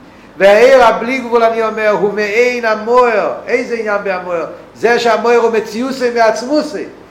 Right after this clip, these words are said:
העניין הזה שבמואר, שהוא שלילת כל התארים, גם זה נמצא באיר. אז כשהאיר מהווה את הנברו, איר הקו,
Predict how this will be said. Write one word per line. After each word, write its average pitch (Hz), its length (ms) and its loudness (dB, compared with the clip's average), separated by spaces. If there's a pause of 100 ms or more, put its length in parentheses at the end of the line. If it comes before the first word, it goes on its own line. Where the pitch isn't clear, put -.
(160)
העניין 208 340 -2
הזה 254 300 4
שבמואר, 202 480 -2
שהוא 180 140 -8
שלילת 285 380 0
כל 214 120 -4
התארים, 175 460 -8 (400)
גם 240 260 4
זה 208 340 0 (720)
נמצא 185 380 -4
באיר. 180 500 -6 (1700)
אז 135 260 -8
כשהאיר 147 800 -6 (600)
מהווה 143 640 -8
את 135 120 -14
הנברו, 165 640 -10 (1700)
איר 180 200 -6
הקו, 214 440 0